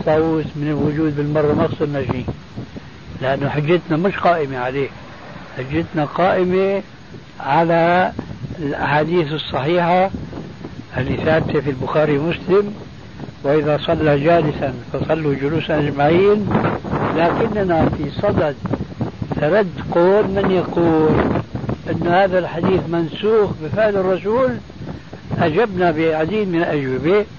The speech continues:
من جملتها أن الرسول في هذه الحادثة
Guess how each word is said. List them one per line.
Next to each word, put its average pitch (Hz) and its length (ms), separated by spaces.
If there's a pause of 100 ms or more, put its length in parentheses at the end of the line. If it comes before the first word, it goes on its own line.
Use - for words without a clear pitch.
(240)
من - 380
جملتها 190 640 (460)
أن 147 260
الرسول 165 480 (120)
في 139 160
هذه 165 240
الحادثة 170 760